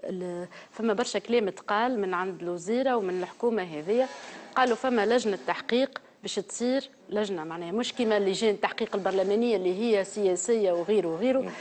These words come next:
Speaker 1: هذه من لجنة تحقيق علمية باش تعرف منين ال-، ال-، المصدر متاع التعفن
Speaker 2: تفضل.
Speaker 1: هذايا. والواحد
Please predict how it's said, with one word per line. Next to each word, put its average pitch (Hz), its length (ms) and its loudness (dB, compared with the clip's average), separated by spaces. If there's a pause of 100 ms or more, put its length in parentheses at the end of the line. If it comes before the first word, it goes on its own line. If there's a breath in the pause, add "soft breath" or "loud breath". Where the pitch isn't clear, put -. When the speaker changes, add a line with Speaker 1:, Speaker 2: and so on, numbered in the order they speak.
(160 loud breath)
Speaker 1:
هذه 226 160 8
من 214 120 4
لجنة 247 240 6
تحقيق 214 500 2
علمية 196 480 4 (240 loud breath)
باش - 120 -4
تعرف 294 380 8
منين 214 560 8
ال-، 175 420 0 (300 loud breath)
ال-، 190 360 4
المصدر 277 580 6
متاع 247 520 4
التعفن 247 680 4
Speaker 2:
تفضل. 202 100 4
Speaker 1:
هذايا. 285 600 6
والواحد 269 500 6